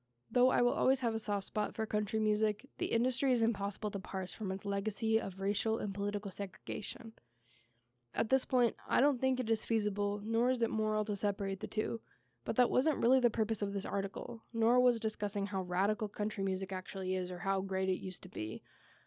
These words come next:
though I do genuinely hate top forty country nowadays. When I sat down to write this article,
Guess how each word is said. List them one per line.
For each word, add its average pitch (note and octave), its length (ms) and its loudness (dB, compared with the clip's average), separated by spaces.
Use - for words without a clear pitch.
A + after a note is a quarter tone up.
though A3 220 6
I G#3+ 180 2
do A3 320 0
genuinely F#3+ 520 0
hate F#3 200 -4
top - 220 -6
forty - 180 -6
country - 360 -10
nowadays. - 680 -8
When A#3 160 2
I A#3 40 4
sat C4 200 2
down D4+ 160 6
to B3 80 6
write A3 160 4
this G#3 140 0
article, G#3+ 520 0